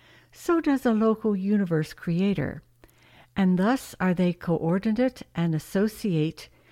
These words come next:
in the administration of a local universe of time and space.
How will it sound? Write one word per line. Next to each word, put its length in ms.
in 220
the 160
administration 960
of 120
a 60
local 340
universe 680
of 160
time 500
and 140
space. 640